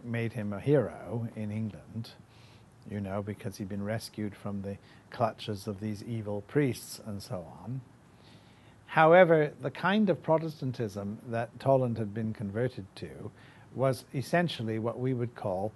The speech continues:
rationalism. And in Christianity Not Mysterious, Toland sort of went through the Bible and basically said the whole thing is a lot of nonsense. You know, it talks about miracles.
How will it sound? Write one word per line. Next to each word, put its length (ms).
rationalism. 840
And 200
in 300
Christianity 920
Not 280
Mysterious, 720
Toland 380
sort 160
of 100
went 220
through 240
the 100
Bible 600
and 160
basically 460
said 280
the 80
whole 200
thing 240
is 120
a 40
lot 220
of 140
nonsense. 640
You 100
know, 260
it 160
talks 300
about 280
miracles. 640